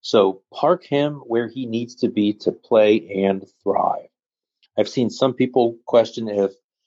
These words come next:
Sillinger can go to the A H L. He can. He was drafted out of the U S H L,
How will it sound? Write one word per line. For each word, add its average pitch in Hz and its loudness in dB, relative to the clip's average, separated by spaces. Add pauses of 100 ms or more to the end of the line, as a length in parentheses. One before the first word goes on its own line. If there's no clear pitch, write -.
(240)
Sillinger 120 0
can 101 -8
go 104 6
to 123 2
the 123 2
A 123 6
H 123 2
L. 117 4
He 87 -14
can. 104 -2
He 117 -6
was 101 -6
drafted 101 2
out 98 6
of 92 0
the 95 -18
U 98 0
S 104 -2
H 107 -4
L, 117 2